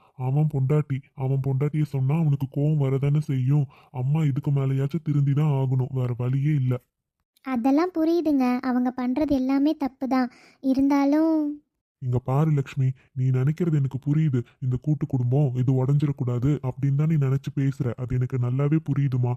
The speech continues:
Speaker 1: அதுக்காக, அம், நம்மளோட சுயமரியாதையை விட்டுட்டு இங்க இருக்க முடியுமா? நீயே சொல்லு. இப்போ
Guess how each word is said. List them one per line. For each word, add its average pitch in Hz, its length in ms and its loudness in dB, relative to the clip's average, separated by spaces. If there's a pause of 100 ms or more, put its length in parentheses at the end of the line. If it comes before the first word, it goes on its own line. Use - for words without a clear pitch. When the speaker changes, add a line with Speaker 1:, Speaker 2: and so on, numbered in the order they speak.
(260)
Speaker 1:
அதுக்காக, 139 680 0 (200)
அம், 127 420 -4 (300)
நம்மளோட 151 760 2 (320)
சுயமரியாதையை 160 640 0
விட்டுட்டு 160 300 -2
இங்க 139 120 2
இருக்க 131 200 -2
முடியுமா? 123 480 0
நீயே 139 280 2
சொல்லு. 151 440 2 (280)
இப்போ 143 400 -2